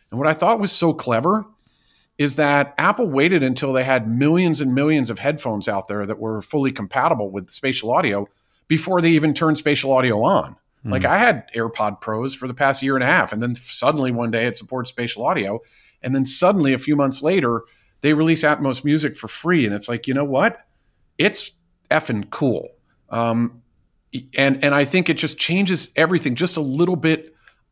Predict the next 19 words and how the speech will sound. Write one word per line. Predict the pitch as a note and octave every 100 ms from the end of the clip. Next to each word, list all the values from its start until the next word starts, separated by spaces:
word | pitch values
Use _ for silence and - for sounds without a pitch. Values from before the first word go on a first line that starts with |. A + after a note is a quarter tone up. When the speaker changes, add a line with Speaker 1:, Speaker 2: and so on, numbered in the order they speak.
| _ -
Speaker 1:
more | C3+ D#3+ D3 B2
than | G#2 B2+
it | B2
has | B2+ D3+ D3
been. | A#2+
And | B2
I | C3
think | F#3 -
that's | D3+ F3 - - - - -
my, | C3+ C#3
to | C3+
my | D3 C#3
point | F3 E3
earlier | E3+ D#3 C3
about | B2 -
differentiation, | D3 B2 A#2+ B2+ D#3+ G#3+ B2+
is | A2+ A2+
it's | B2 -
like | C#3 C3+ -